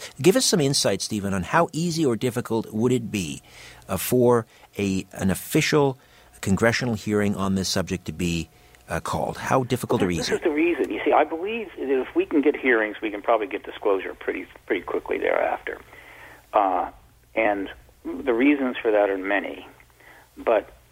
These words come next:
Speaker 2: uh, again, uh, there, uh, when the media is confronted with the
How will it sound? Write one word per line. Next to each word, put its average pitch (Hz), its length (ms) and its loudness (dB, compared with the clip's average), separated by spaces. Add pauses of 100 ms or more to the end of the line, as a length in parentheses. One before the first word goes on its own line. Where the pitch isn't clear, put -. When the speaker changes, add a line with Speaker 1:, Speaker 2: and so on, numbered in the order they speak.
(140)
Speaker 2:
uh, - 200 -2
again, 104 380 0 (360)
uh, - 100 -4 (500)
there, 120 360 0
uh, 110 160 0
when 120 140 0
the 113 60 0
media 160 360 4
is 117 220 0
confronted 107 540 -4 (580)
with 110 260 2 (120)
the 104 320 2